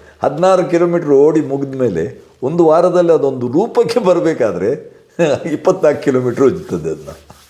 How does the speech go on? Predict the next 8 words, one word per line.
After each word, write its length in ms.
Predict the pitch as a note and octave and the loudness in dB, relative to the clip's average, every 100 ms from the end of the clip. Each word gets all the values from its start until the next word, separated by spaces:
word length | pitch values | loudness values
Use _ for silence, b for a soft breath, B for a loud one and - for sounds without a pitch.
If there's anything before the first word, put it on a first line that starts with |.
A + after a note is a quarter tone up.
| b b - | b b -2
ಇಪ್ಪತ್ನಾಲ್ಕು 520 | C#3 C#3 F#3 F#3+ F#3 | -2 2 2 2 2
ಕಿಲೋಮೀಟ್ರದ್ದು 640 | F3+ E3+ E3+ E3+ E3 D#3 D#3 | 2 2 2 0 0 0 0
ಉಜ್ಜಿ 580 | C3 C3+ C3+ C#3 F2 - B B - | 0 -4 -2 -2 -2 -8 B B -2
ಆ 80 | |
ಗಾಯ 320 | C3 B2+ E3 E3+ | 2 4 4 2
ಪುನಃ 280 | E3 E3+ | 2 0
ಹೀಲ್ 380 | F3 - E3 G#3 | 0 0 0 0
ಮಾಡಬೇಕಾದ್ರೆ 1000 | F#3 D3 C#3+ G#2+ G2 F2+ E2+ D#2+ A2 - | 0 2 0 -2 -4 -2 -2 -2 -4 -4